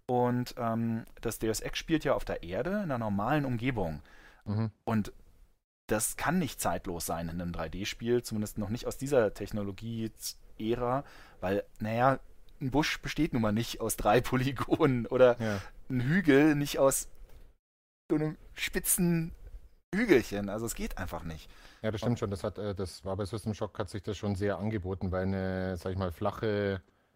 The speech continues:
Speaker 2: Stahlwand, wo nur irgendwas draufgeschrieben ist,
Speaker 1: Ja.
Speaker 2: ähm, die sieht heutzutage, mal abgesehen von der Beleuchtung oder irgendwelchen Shader-Effekten, dass die halt entsprechend glänzt,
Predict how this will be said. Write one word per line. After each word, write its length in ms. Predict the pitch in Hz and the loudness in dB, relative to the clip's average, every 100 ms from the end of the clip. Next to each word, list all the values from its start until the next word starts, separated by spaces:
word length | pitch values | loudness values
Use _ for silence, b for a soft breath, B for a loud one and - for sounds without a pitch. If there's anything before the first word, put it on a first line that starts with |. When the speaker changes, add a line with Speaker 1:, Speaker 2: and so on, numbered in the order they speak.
| _ | _
Speaker 2:
Stahlwand, 800 | - - 95 110 107 101 107 107 - | -8 0 2 2 4 4 4 0 -4
wo 160 | 101 | -2
nur 160 | 107 104 | 0 0
irgendwas 300 | 101 101 90 | 0 -2 -2
draufgeschrieben 680 | - 113 - 113 107 104 107 | -2 -4 -4 -8 -4 0 0
ist, 380 | 110 117 - - | -2 -8 -10 -10
Speaker 1:
Ja. 140 | 95 95 | -4 0
Speaker 2:
ähm, 260 | 95 95 | 0 0
die 140 | 95 98 | -2 -6
sieht 280 | 95 104 - | -4 -6 -2
heutzutage, 580 | 107 - 110 104 101 | -2 -2 -2 0 2
mal 140 | 101 101 | 2 0
abgesehen 340 | - 98 104 | -2 -2 0
von 120 | 95 | 0
der 60 | 101 | -2
Beleuchtung 420 | 92 90 104 110 | 0 -2 -2 -2
oder 140 | 101 98 | -2 0
irgendwelchen 360 | 101 98 92 | 0 0 -2
Shader-Effekten, 600 | 87 104 110 98 101 104 | 0 0 -2 -2 -4 -2
dass 140 | 95 - | -4 -2
die 60 | |
halt 80 | 101 | -4
entsprechend 420 | 92 - 95 95 | -4 -6 -6 -6
glänzt, 460 | 90 95 110 - - | -4 -2 -2 -4 -16